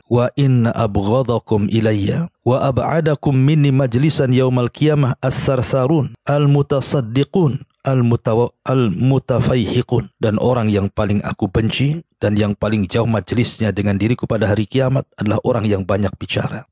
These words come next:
Orang yang bicaranya kasar dan orang yang bicaranya terlontar kesombongan.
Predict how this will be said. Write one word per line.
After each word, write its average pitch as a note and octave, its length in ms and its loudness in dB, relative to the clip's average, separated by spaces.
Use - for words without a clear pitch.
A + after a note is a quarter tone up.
Orang E3+ 240 4
yang D3+ 160 6
bicaranya D3+ 800 2
kasar - 400 -4
dan A2 240 0
orang B2+ 240 0
yang G#2+ 160 2
bicaranya A#2 880 -2
terlontar A#2 640 0
kesombongan. F#2+ 640 -4